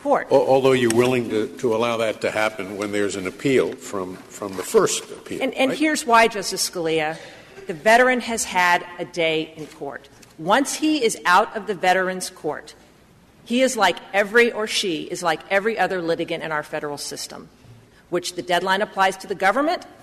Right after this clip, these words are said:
Speaker 1: the deadline applies to the party, to any party. That's twenty-one oh seven, which applies to all civil litigants equally. They've had their day in court, and if it's in the Hobbs Act context, usually they've had some sort of adversarial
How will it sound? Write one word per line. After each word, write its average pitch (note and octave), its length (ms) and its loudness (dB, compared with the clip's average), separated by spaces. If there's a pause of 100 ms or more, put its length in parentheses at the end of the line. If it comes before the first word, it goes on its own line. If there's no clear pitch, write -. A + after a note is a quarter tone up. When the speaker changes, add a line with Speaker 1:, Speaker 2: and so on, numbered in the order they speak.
(160)
Speaker 1:
the F#3 60 -8
deadline G3 400 0
applies F#3 680 0
to - 100 -12
the F3+ 60 -10
party, E3+ 460 0 (1040)
to - 200 -10
any F#3 180 0
party. D3+ 380 -8 (360)
That's G3 280 2
twenty-one A3+ 680 4
oh F3+ 140 0
seven, D#3 480 -2
which E3+ 140 -4
applies E3+ 420 -2
to - 160 -8
all G3 200 4
civil B3 300 -2
litigants G3+ 500 -4 (300)
equally. E3+ 480 -8 (280)
They've E3 180 -2
had G3 220 0
their C4+ 120 2
day A#3+ 220 2
in B3+ 100 0
court, F#3+ 460 -4 (500)
and F3+ 120 -4
if F3+ 140 -4
it's F#3 160 -6
in F#3+ 140 -4
the F#3 60 0
Hobbs F#3 320 2
Act F#3 260 2
context, F3 500 -4
usually F3 200 -6
they've E3+ 160 2
had F3 200 -6
some E3+ 180 -8
sort E3+ 240 -4
of D#3+ 140 -6 (460)
adversarial D#3+ 680 -2